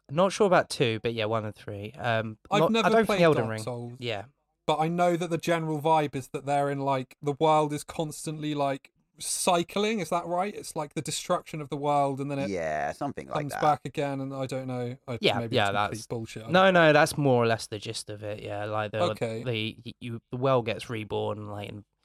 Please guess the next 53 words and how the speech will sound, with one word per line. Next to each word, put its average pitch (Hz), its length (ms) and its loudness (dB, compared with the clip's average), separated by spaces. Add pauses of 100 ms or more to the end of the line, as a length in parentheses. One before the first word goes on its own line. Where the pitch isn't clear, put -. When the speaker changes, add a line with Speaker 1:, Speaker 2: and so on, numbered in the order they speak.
(280)
Speaker 1:
you 107 100 -10
know, 104 120 -8
different 107 340 -10
a-, 120 300 -4
ages 117 340 -6
pass 107 440 -4
and 107 80 -14
Speaker 2:
They 202 120 -2
Speaker 1:
shit - 80 -4
Speaker 2:
say 226 140 0
Speaker 1:
like 226 100 4
that. 208 200 -2
It's - 80 -8
very, 147 340 8
Speaker 2:
they, 131 60 4
they - 80 0
Speaker 1:
very 143 220 8
Speaker 2:
keep 123 80 2
on 226 40 4
Speaker 1:
George 107 200 2
Speaker 2:
t- 110 60 -2
Speaker 1:
R. 101 140 2
R. 101 60 0
Martin 107 360 -4
without 107 240 0
Speaker 2:
What 214 120 4
do 233 60 2
they 240 100 2
Speaker 1:
George 233 80 -2
Speaker 2:
call 226 120 2
Speaker 1:
being 214 140 4
on 151 60 -2
Speaker 2:
me? 120 240 -6
Speaker 1:
board. 113 280 -6 (400)
Speaker 2:
They 175 120 -2
keep - 200 -6
calling 202 360 2
me, 165 120 -4
like, 151 160 -2
the 147 60 -8
something. 147 500 -6
They're 123 100 -6
like, 131 160 -6
"You're 151 120 0
Speaker 3:
Tarnished. 143 460 2
Speaker 2:
the, 151 60 -4
you're 151 240 0
a, 135 200 -6 (280)
the 190 80 0
Tarnished." 220 600 2
What 240 80 4
the 254 80 2
Speaker 3:
Yeah. 196 80 4